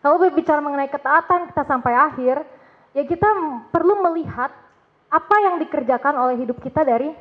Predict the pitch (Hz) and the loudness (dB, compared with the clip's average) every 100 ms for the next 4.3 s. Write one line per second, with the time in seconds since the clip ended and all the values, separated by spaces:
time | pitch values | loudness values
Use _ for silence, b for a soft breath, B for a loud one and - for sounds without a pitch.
0 | - - 277 226 196 175 - _ _ _ | -18 -10 -4 -2 -2 -6 -20 _ _ _
1 | - 269 311 320 302 359 220 226 208 202 | -2 2 2 2 0 0 -2 -4 -8 -6
2 | 202 190 - _ _ _ _ _ 180 175 | -6 -8 -16 _ _ _ _ _ -12 -4
3 | 196 214 240 277 262 202 185 196 208 202 | 0 0 2 2 0 -2 -8 -8 -8 -8
4 | 214 202 | -8 -6